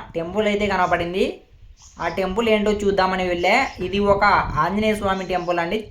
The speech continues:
చూస్తున్నారు కదా, మనం ఎక్కడికి పోయినా ఫస్ట్ ఆ స్టార్టింగ్లో మనం ఆంజనేయ స్వామిని అయితే కంపల్సరీగా దర్శించుకుంటున్నామండి. చూస్తున్నారు కదా, ఇక్కడ మనం ఆంజనేయ స్వామిని దర్శించుకొని డైరెక్ట్గా ఎగువ అహోబిలానికి అయితే వెళ్ళిపోదాం.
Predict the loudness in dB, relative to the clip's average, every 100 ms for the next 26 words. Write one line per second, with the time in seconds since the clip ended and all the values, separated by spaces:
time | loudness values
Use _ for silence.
0 | -10 -6 -6 -2 0 4 4 4 2 -2
1 | -20 _ -12 -6 -4 -2 -2 -4 -2 0
2 | 2 2 0 0 0 -2 0 2 2 2
3 | -2 -2 0 0 -2 -6 -6 -2 -2 -2
4 | -2 0 0 2 0 2 2 0 -2 -6
5 | -2 0 2 2 2 2 2 0 -2 -4
6 | -4 -4 -4 -2 -2 -2 -6 -10 -6 -6
7 | -4 0 2 2 2 0 -4 -14 _ _
8 | -12 -6 -2 0 2 0 0 -6 -6 -4
9 | -2 -2 0 0 0 0 0 0 -2 -2
10 | -2 -2 -4 -4 2 2 2 -2 2 2
11 | 2 0 2 4 6 6 6 4 4 4
12 | 2 0 2 2 2 2 2 2